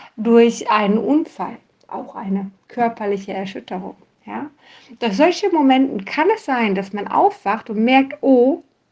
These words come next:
ich sollte da mal hingucken. Ich sollte mich mal mehr damit beschäftigen. Ich sollte mal“, und da kommen wirklich Menschen auf die Idee, radikal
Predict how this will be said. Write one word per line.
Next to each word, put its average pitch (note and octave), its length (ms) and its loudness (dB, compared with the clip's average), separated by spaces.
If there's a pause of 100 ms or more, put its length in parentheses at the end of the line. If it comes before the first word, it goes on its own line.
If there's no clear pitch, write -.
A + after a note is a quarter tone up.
(140)
ich F#3+ 120 -16
sollte B3 320 -2
da A3 120 -2
mal G#3+ 140 -4
hingucken. G#3+ 560 -12 (460)
Ich - 180 -14
sollte B3 400 2
mich A#3 260 0
mal G#3 200 -2
mehr G#3 200 0
damit G3 300 -2
beschäftigen. F#3+ 640 -12
Ich G3 220 -4
sollte D4+ 360 4
mal“, A3 520 2
und A3 120 -8
da G3 120 -4
kommen A3+ 340 -6
wirklich A#3 240 -6
Menschen A#3 480 -6 (320)
auf G#3 180 -6
die A#3 160 -8
Idee, A3 360 2 (120)
radikal G#3+ 1400 0